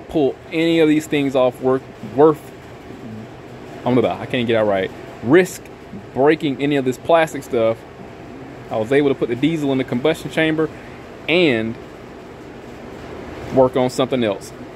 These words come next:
I set it and forget it. And this is what we got. So I'm not saying it's gonna work on all vehicles, but based off the construction and design of this cylinder head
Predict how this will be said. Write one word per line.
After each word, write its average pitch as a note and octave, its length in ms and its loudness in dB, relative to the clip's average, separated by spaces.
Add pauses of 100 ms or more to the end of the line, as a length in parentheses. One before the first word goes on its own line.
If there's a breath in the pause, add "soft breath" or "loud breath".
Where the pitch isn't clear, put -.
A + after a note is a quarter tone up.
I A2 100 0
set E3 340 6
it D3+ 80 2
and C#3 100 -6
forget A#2+ 400 2
it. - 100 -8 (1600)
And A2+ 100 -2
this C3 160 6
is C3 60 -2
what A2+ 100 2
we A2 100 0
got. G2+ 220 0 (480)
So C3+ 60 6
I'm C3 80 6
not D#3+ 160 2
saying F3 220 4
it's D#3+ 100 -2
gonna D#3+ 140 2
work D#3+ 200 2
on C#3 140 0
all D#3 240 6
vehicles, F3+ 500 2 (420)
but B2 140 -4
based D3 220 2
off D#3 100 0
the - 60 -16
construction D#3 520 0
and D3 160 -2
design D#3 380 2
of D3 80 4
this D3+ 160 0
cylinder F#3 320 4
head F#3 320 2